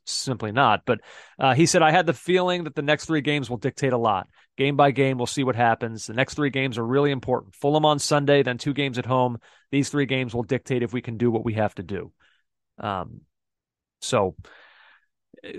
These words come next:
he's right. Like, City, I wouldn't expect it to happen. It would shock me. But if, you know, if they slip up, if, if this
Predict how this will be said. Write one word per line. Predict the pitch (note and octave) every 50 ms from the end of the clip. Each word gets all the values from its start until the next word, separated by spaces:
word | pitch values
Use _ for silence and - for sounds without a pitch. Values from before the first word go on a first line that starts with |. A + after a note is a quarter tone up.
| - - - -
he's | E3+ A#3+ G#3 D#3+
right. | D#3+ D#3 D#3+ F3+ F#3 - _ _ _ _
Like, | D#3+ D3 D3 - C#3
City, | - - F3 E3+ E3 E3 D#3+ C#3+ B2+ A#2+ _ _ _ _ _ _ _ _ _ _
I | - C#3 D#3
wouldn't | C#3+ D#3+ D3+ D3
expect | C3+ - - - - E3+ D#3+ D#3 - -
it | F3+ F3+ - _
to | - D3
happen. | B2 - C#3 E3 F3+ - - G3+ G#3
It | G3 C3+
would | B2+ A2+ -
shock | - - - C#3+ D3+ D#3+ - F#3+
me. | F#3+ G3 G#3+
But | E3 C3 D#3 C#3 C3+ - _ _ _ _ _ _ -
if, | D3+ D3 - - -
you | E3+
know, | F#3 D#3 C3+
if | C#3 C#3 -
they | D3 C#3
slip | - - - D3+ D#3 D3+ -
up, | D3 D#3+ F3+ -
if, | D#3 C3+ - _ _
if | D3 C#3+ -
this | - A2+ D3+ D3+ C#3+ - - - -